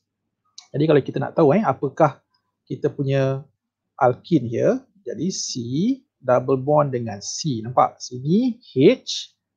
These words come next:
H. Jadi, these two, ini you combine dengan this, these two. Okey, and then you lengkapkan the rest of the structure.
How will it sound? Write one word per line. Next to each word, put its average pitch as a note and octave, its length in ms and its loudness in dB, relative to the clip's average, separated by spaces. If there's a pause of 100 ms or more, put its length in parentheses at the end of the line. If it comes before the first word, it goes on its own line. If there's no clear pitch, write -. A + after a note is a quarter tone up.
(560)
H. D3+ 400 2
Jadi, D3 160 2
these F#3 240 2
two, F#3 480 0
ini F3 400 0
you D3+ 160 -2
combine D#3 400 2
dengan C3+ 240 -4
this, G3+ 320 -2
these C3+ 240 -6
two. G#3 240 0 (480)
Okey, - 160 -10
and C3+ 160 0
then C4 80 2
you A3+ 80 4
lengkapkan G3+ 400 4
the E3+ 80 4
rest E3+ 160 4
of D#3 80 0
the C#3+ 80 4
structure. A2 480 -4